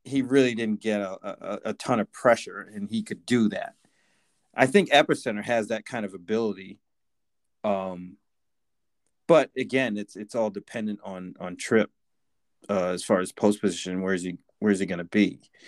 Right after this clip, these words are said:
You know, um, but I, I think that's a good place to be compared to everyone else. But as far as Mo Donegal, I, I, I mean, I, I really like that horse. I just can't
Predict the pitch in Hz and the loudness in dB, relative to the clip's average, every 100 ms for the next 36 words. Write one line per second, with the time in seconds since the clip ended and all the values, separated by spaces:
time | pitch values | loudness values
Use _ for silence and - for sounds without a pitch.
0 | - - _ - 104 90 87 87 _ _ | -20 -20 _ -2 0 0 -2 -6 _ _
1 | _ - 90 85 85 82 - _ _ _ | _ -4 -2 0 -2 -6 -10 _ _ _
2 | _ _ _ _ _ _ _ _ _ _ | _ _ _ _ _ _ _ _ _ _
3 | _ _ _ _ - - 143 131 131 127 | _ _ _ _ 0 4 6 8 8 8
4 | 123 135 107 110 95 113 - 104 - 98 | 8 6 6 4 4 4 6 4 4 0
5 | 87 95 90 98 90 98 87 113 90 87 | 2 2 0 -2 4 2 2 -2 -2 -2
6 | 90 98 - - - _ _ - - _ | 0 0 0 -8 -12 _ _ -20 -20 _
7 | _ - 98 92 98 139 139 113 107 107 | _ 2 4 4 2 6 8 6 6 4
8 | 110 95 113 120 98 92 95 104 110 113 | 4 4 2 2 -2 -2 -4 -4 -6 -10
9 | - - 107 113 107 107 104 117 107 107 | -12 -8 -2 2 2 2 2 4 4 4
10 | 139 113 101 113 - 95 - 123 107 101 | 2 2 2 0 0 -10 -6 -6 -6 -8
11 | 95 101 - - 107 98 | -14 -16 -18 -8 -6 -6